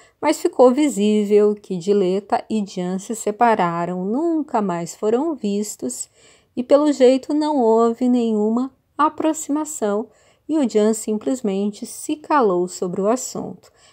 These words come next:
Me perguntaram se eles haviam voltado, também teve alguns rumores que eles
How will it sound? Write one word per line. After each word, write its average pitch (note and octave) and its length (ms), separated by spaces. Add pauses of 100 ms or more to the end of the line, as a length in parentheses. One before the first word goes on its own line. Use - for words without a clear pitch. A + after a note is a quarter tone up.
(140)
Me G3+ 80
perguntaram G#3+ 800
se - 140
eles F3 180
haviam E3 320
voltado, A3+ 800
também G3 280
teve F#3+ 180
alguns F#3 300
rumores F#3 760
que - 80
eles F3 380